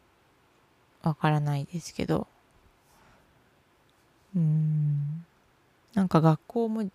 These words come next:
自分たちで分かってないから、毎年入学する人に説明会をしたらいいんじゃないかなって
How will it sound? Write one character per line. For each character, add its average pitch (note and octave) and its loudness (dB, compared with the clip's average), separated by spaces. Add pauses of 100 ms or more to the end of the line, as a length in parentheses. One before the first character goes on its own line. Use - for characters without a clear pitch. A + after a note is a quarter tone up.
自 F3+ -4
分 G3+ -2
た F#3 -2
ち E3 -4
で D#3+ 0
分 C#3+ -2
か E3+ 0
っ E3+ -4
て - -8
な D3+ -2
い D3 -4
か - -6
ら、 - -6 (640)
毎 F3+ 2
年 G3 -2
入 E3+ 2
学 E3+ -2
す F3+ -2
る E3+ 0
人 E3 -4
に D3 -4 (380)
説 - -4
明 F3 4
会 F3 2
を E3+ 4
し D#3+ -4
た G#3 -2
ら F#3 0
い E3 0
い - 0
ん D#3+ -2
じ D#3 -2
ゃ D3 0
な C#3+ -2
い C#3 -6
か - -6
な D3+ 0
っ D#3 -2
て - -20